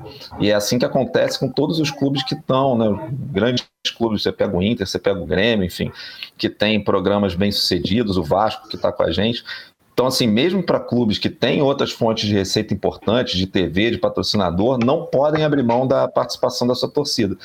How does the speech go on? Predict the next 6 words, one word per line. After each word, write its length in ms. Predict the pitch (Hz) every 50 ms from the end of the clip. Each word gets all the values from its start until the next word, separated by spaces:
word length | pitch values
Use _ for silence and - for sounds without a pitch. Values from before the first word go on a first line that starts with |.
| - - - -
O 80 | - -
Figueirense, 560 | - - 123 107 117 117 117 127 139 139 -
nesse 200 | 143 139 131 -
momento, 400 | 135 123 113 120 135 143 147 139
mais 320 | 127 120 123 135 143 139
ainda. 600 | 156 156 151 135 127 123 117 113 95 85 78 78